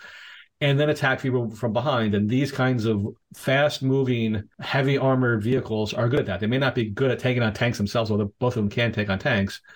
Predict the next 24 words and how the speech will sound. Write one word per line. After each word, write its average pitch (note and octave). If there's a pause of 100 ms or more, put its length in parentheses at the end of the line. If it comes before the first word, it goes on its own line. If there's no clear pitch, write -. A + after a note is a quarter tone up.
(440)
Uh, G#2+
they're B2+
not C#3+
quite C#3
tanks, A2
they're B2
not B2
Abrams B2
tanks, A2
not A2
Leopard A2+
tanks, G2+
but -
they're A#2 (120)
heavy, B2+ (120)
powerful C3
weapon A#2
systems G2+ (420)
that B2
will B2+
enable B2 (360)
the A#2
Ukrainians A2+
to A2